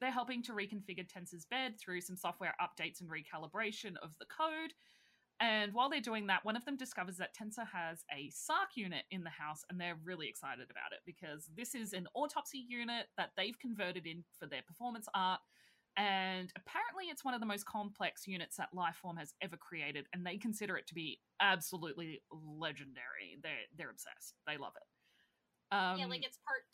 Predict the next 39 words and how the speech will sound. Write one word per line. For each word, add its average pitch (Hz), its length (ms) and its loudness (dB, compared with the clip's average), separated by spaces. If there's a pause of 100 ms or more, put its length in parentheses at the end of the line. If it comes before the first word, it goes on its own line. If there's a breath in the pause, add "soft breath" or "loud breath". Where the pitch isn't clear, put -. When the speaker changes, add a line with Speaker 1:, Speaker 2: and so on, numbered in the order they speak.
(100)
Speaker 2:
kink, 233 260 -2 (300)
but 226 200 -6
also, 233 320 -4
like, 202 220 -4
Speaker 1:
Yeah. 214 300 8
Speaker 2:
seems, 254 320 -12
like, 240 220 -4
religious 214 560 -6
in 339 140 -8
some 349 240 -4
way, 381 200 -2
too, 330 320 -6
where 269 100 0
it's, 196 120 2
Speaker 1:
Yeah. - 0 -
Speaker 2:
like, 175 160 6
this - 220 -8
artifact 466 580 0
that 214 100 -10
they're 208 100 -12
like, 190 240 -12
"Oh 220 200 -8
my 180 140 -10
god, 180 380 -6
you 208 180 -8
have 196 160 0 (100)
the - 60 -20
Sark 202 500 -10
unit?" 277 280 -8 (240)
<laughs> - 640 -14 (640 loud breath)
Speaker 1:
And 233 180 4
that, 233 120 6 (140)
funny 269 220 8
that 440 120 4
you 320 80 2
say 254 240 6
that, 226 160 6
because 214 180 -2
there 214 160 4